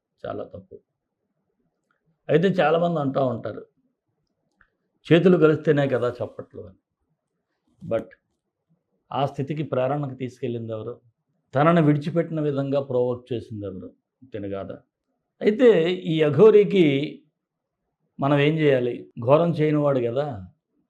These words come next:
కాకపోతే ఈయన ఘోరాలు చేస్తున్నాడు కాబట్టి ఘోరీ కట్టేయటమే. ఎలా కట్టాలి అంటే మనసుని ముట్టుకోవక్కర్లేదు,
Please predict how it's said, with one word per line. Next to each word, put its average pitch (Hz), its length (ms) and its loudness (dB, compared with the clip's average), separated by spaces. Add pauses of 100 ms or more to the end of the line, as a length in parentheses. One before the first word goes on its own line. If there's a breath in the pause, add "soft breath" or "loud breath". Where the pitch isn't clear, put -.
(340)
కాకపోతే 127 400 -6
ఈయన 131 100 -2
ఘోరాలు 131 400 0
చేస్తున్నాడు 123 560 -6
కాబట్టి 117 360 -8
ఘోరీ 113 360 -6
కట్టేయటమే. 95 460 -14 (800)
ఎలా 143 240 -2
కట్టాలి 131 520 -2 (1600)
అంటే 113 580 -4 (460)
మనసుని 120 300 -8
ముట్టుకోవక్కర్లేదు, 113 800 -8